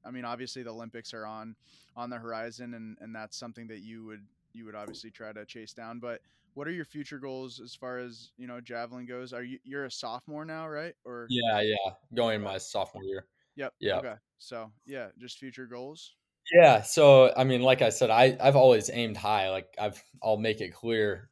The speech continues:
Speaker 2: m-, one of my goals is to throw the world record, but, uh, you know, going forward, it's kinda, you know, it's step by step. You know, you throw eighty meters, and you throw eighty-five, and you throw ninety. It's not always linear either, you know, you go down for a few meets, you come up for a few meets. But,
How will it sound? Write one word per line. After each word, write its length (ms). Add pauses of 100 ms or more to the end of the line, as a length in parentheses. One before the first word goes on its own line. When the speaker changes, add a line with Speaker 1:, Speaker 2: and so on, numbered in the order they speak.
Speaker 2:
m-, 220
one 140
of 40
my 120
goals 340
is 140
to 100
throw 240
the 80
world 260
record, 540
but, 200 (460)
uh, 220 (140)
you 100
know, 100
going 280
forward, 680
it's 160
kinda, 260
you 80
know, 100
it's 120
step 240
by 140
step. 460
You 100
know, 100
you 100
throw 240
eighty 320
meters, 500
and 60
you 60
throw 160
eighty-five, 520
and 80
you 60
throw 200
ninety. 480 (260)
It's 120
not 140
always 240
linear 420
either, 320
you 120
know, 140
you 100
go 160
down 260
for 140
a 40
few 140
meets, 220
you 80
come 180
up 160
for 140
a 40
few 160
meets. 280 (360)
But, 340